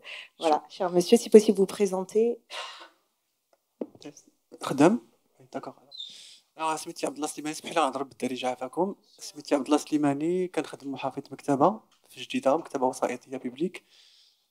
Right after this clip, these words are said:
Speaker 2: آه، الوغ، انا جيت انا والصديق ديالي سي ابراهيم، جينا من،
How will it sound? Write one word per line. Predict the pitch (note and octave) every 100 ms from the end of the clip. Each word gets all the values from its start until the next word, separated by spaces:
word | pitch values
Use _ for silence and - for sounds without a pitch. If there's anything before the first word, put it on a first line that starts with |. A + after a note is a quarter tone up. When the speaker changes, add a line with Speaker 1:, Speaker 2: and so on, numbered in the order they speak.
| _ _ _
Speaker 2:
آه، | C#3 C#3 C#3 C#3 C3+ - C#3
الوغ، | C#3 C3+
انا | D#3
جيت | -
انا | D#3
والصديق | E3 D#3+ D#3 -
ديالي | C3+ D3 D#3 E3+ E3+ C#3
سي | -
ابراهيم، | B2 B2+ C3 D#3
جينا | C#3+ D3+ D3
من، | D3+